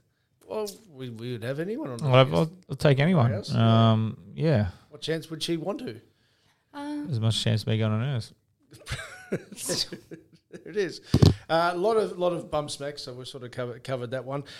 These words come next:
Speaker 1: Um, from Brunt, "When is Dane putting out his book as an audio book? Who still reads anyway?"
Speaker 3: That's a great question. Would you voice it? Or who would you get to voice it?
Speaker 2: Um, I think I'd be a good voicer.
Speaker 3: I think you'd be quite
Speaker 2: Voice,
Speaker 3: good at
Speaker 2: is that a
Speaker 3: too.
Speaker 2: word? Um,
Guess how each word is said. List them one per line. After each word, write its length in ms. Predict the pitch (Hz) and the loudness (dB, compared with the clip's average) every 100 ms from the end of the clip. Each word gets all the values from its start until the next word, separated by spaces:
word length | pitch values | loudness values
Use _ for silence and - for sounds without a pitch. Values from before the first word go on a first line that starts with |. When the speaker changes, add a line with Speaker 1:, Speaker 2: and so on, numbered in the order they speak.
| - | -8
Speaker 1:
Um, 260 | - 185 196 | 0 0 0
from 240 | - 220 | -8 -10
Brunt, 340 | 185 233 170 - - | -2 -2 -2 -8 -12
"When 220 | 247 320 | -6 -4
is 120 | 311 | -4
Dane 320 | 202 220 220 | 0 0 0
putting 320 | 214 202 208 170 | -4 -8 -4 0
out 100 | 165 | 0
his 120 | 170 | -2
book 240 | - 147 | -4 -6
as 120 | 170 196 | -2 -2
an 60 | |
audio 380 | 262 320 294 190 | -2 -2 -4 -4
book? 320 | 127 120 - _ _ _ _ | -6 -16 -20 _ _ _ _
Who 140 | 214 269 | -10 -6
still 280 | - 214 196 | -4 -2 -2
reads 300 | 156 156 185 | -4 0 0
anyway?" 360 | 254 208 117 110 104 _ _ _ _ _ | 0 -4 -10 -12 -14 _ _ _ _ _
Speaker 3:
That's 100 | - | -8
a 40 | 539 | 2
great 240 | 247 180 | 4 4
question. 320 | - 277 220 | 0 -4 -4
Would 140 | 214 330 | -4 -4
you 120 | 381 | -4
voice 300 | 196 226 - | -4 -6 -6
it? 160 | 494 - - - _ | -10 -12 -20 -20 _
Or 100 | 240 | -4
who 180 | 247 359 | 2 2
would 160 | 370 240 | 2 -2
you 60 | |
get 220 | 196 226 - | -2 -2 -4
to 80 | 214 | -6
voice 320 | 170 147 135 | -4 -4 -6
it? 160 | 147 - _ - _ - - - | -8 -10 _ -20 _ -14 -12 0
Speaker 2:
Um, 580 | 117 117 113 113 127 - _ _ _ _ _ _ _ | 4 6 6 6 2 -6 _ _ _ _ _ _ _
I 40 | - | -10
think 220 | - 117 | -2 2
I'd 120 | 135 | 2
be 100 | 147 | 2
a 20 | |
good 160 | 117 107 | 0 0
voicer. 520 | 110 107 110 - 170 156 - - | -2 2 4 4 0 -2 -12 -18
Speaker 3:
I 80 | 220 | -12
think 160 | 220 - | -10 -8
you'd 100 | 151 | -8
be 80 | 147 | -10
quite 280 | - 151 110 | -8 -2 2
Speaker 2:
Voice, 180 | 131 | 2
Speaker 3:
good 60 | 127 | 2
at 20 | |
Speaker 2:
is 60 | 127 | 0
that 60 | 123 | 0
a 20 | |
Speaker 3:
too. 80 | 120 | 2
Speaker 2:
word? 300 | 127 170 160 | 0 0 0
Um, 500 | 139 127 127 127 | 2 4 4 2